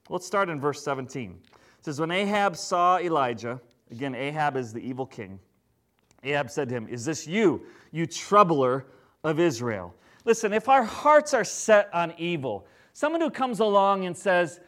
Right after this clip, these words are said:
and calls us to righteousness, we're not gonna like them very much. And we start calling them names and accusing them of motives, et cetera, et cetera. But listen, that's not the problem. I, who was the real troubler of Israel? Was it Elijah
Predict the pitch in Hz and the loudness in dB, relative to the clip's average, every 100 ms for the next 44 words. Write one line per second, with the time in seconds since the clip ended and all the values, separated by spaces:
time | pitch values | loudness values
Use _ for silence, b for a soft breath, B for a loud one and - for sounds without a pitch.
0 | b b 175 170 202 208 220 151 202 185 | b b -12 -6 2 4 4 4 0 0
1 | - - b b - 185 170 180 202 220 | -8 -20 b b -4 0 2 2 2 -6
2 | - 208 226 - _ B B B 220 285 | -6 -8 -10 -10 _ B B B 0 2
3 | 302 294 233 180 185 185 175 165 147 127 | 2 2 2 4 4 4 0 -4 -4 -2
4 | 143 131 123 113 - - - _ - 151 | 0 0 0 -6 -10 -16 -18 _ -12 -6
5 | 170 170 202 190 190 - 190 214 202 196 | -4 -2 0 0 -2 0 2 2 0 -2
6 | 190 175 175 175 175 156 143 139 190 208 | -2 -4 -4 -6 -6 -8 -10 -10 -10 -8
7 | 180 196 196 190 170 160 165 170 160 139 | -8 -4 -2 -2 -2 0 0 0 -4 -6
8 | 143 - 160 151 147 160 143 131 b b | -10 -8 -4 -4 -4 -4 -2 -4 b b
9 | b 214 226 262 254 214 254 - 285 269 | b -2 4 2 2 0 0 0 -4 -4
10 | 220 - 202 202 165 - - 190 190 b | -6 0 2 2 0 -8 -12 -10 -10 b
11 | b b - 311 339 285 233 196 233 226 | b b 0 4 4 6 4 4 4 4
12 | - 226 226 185 180 156 180 135 143 101 | 4 4 6 6 4 4 2 0 -4 -4
13 | - _ _ _ _ _ - 180 175 185 | -8 _ _ _ _ _ -10 -4 0 2
14 | 180 185 247 214 285 254 | 4 4 2 2 2 2